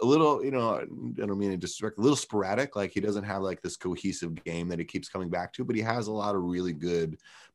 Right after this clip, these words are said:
parts to his game. Like, he's pretty good berimbolo and, like, you know, so certain things. So, uh,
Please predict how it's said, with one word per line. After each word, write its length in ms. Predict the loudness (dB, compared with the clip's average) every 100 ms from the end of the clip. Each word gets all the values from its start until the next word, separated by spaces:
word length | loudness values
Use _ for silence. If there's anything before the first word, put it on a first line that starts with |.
| 0
parts 280 | 4 4 0
to 120 | 0
his 140 | 2
game. 240 | 0 -4 -4
Like, 160 | -4
he's 160 | -4 -4
pretty 220 | -2 0
good 220 | 0 -2 -6
berimbolo 840 | -8 -6 0 4 8 8 8 4 2
and, 100 | 0
like, 240 | 0 -2 -12 -20 -4
you 120 | 4 6
know, 100 | 6
so 180 | 4
certain 300 | 2 4 2
things. 300 | 2 2 2
So, 240 | 4 4 2 -14 _ _ _ _ -8
uh, 220 | -6